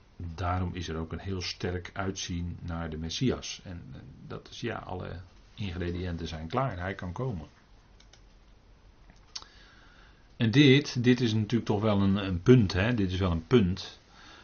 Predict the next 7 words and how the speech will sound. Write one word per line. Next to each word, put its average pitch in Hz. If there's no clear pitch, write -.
dat, 85
eh, 87
dat 90
ineens, 104
eh, 95
eigenlijk, 90
eh, 90